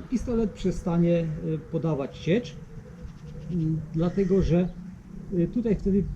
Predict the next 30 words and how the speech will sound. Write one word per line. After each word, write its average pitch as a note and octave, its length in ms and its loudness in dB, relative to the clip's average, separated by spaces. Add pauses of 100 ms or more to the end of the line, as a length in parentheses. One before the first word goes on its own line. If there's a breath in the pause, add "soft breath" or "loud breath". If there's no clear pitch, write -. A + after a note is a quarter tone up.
(160)
w C#3 40 -2
wężyku E3 360 4
pojawia E3 380 2
się - 120 -4
ciśnienie D#3 640 0 (840)
i F3+ 260 6 (340)
różnica E3 480 8
ciśnień C3+ 440 2
pomiędzy D#3+ 440 2
właśnie D#3+ 520 2 (680 loud breath)
ciśnieniem G3+ 360 6
atmosferycznym, E3+ 960 4
y, D3+ 260 4
w - 40 2
zbiorniku, E3+ 720 2
a D3 100 -2
tutaj F3 340 2
tym D#3 200 2
podciśnieniem, F3 680 2
które D#3 260 -2
występuje, D3+ 800 2 (340)
ta C#3+ 80 -4
różnica D#3+ 400 0
ciśnień G#3 400 6 (440)
jest E3+ 200 2
na D#3+ 120 8
tyle - 320 12 (140)
mała D3 440 8 (140)
już F#3+ 80 -2
wtedy, A#3+ 400 12